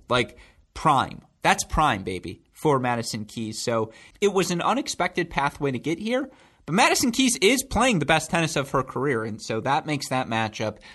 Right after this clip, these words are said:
Keys versus Barty, so fascinating. Of course, Barty is the overwhelming favorite, according to our friends at Tennis Abstract, seventy-five point four percent, but that it's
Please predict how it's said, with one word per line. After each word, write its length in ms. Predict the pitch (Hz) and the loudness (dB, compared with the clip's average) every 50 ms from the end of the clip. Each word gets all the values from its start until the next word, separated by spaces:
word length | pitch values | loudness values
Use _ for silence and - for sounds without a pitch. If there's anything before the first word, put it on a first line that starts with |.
| - _ - | -20 _ -12
Keys 280 | - - 170 170 160 151 | -6 -2 -2 0 0 0
versus 240 | - 135 127 120 - | -2 -2 -4 -4 -4
Barty, 320 | - 120 113 110 110 110 | -2 0 0 0 -2 -4
so 240 | 107 - - 147 147 | -4 -2 -2 -2 0
fascinating. 720 | 143 - 120 110 107 113 - - 123 117 107 107 110 110 | 0 0 -2 -2 -2 -4 -6 -8 -8 -6 -6 -6 -8 -10
Of 140 | 107 - - | -12 -8 -6
course, 180 | 123 117 110 | -4 -4 -4
Barty 400 | 101 107 117 113 117 117 117 - - | -2 0 0 0 2 0 -2 -4 -2
is 220 | 123 139 135 139 | -2 -2 -2 -2
the 120 | - 131 | -2 0
overwhelming 480 | 117 113 - 110 110 110 107 110 110 104 | 0 0 -2 -4 -4 -4 -4 -4 -6 -8
favorite, 440 | 104 - 113 107 101 - 107 107 104 - - - - - - | -6 -6 -6 -6 -4 -4 -6 -6 -6 -10 -18 -20 -14 -10 -8
according 360 | 127 - - 127 120 117 107 | -8 -4 -4 -4 -2 -2 -2
to 120 | - 117 | -2 -2
our 80 | 107 104 | -2 -2
friends 260 | - 123 113 104 104 | -2 -4 -4 -4 -4
at 160 | 110 104 101 | -4 -6 -6
Tennis 260 | - 135 113 107 - - | -6 -6 -6 -6 -4 -4
Abstract, 520 | 104 101 98 - - - 110 104 104 - | -4 -4 -6 -8 -8 -6 -6 -6 -6 -6
seventy-five 580 | - 131 110 113 113 - - 110 107 107 - - | -6 -6 -6 -6 -6 -6 -4 -4 -4 -6 -8 -8
point 240 | - 120 110 104 | -8 -8 -8 -8
four 260 | - - - 123 110 113 | -8 -8 -4 -4 -4 -2
percent, 380 | 113 - 131 - 147 143 147 | -2 -4 -4 -2 -4 -4 -4
but 120 | - 113 113 | -4 -4 -2
that 100 | 117 120 | -2 -2
it's 160 | 110 98 | -2 -6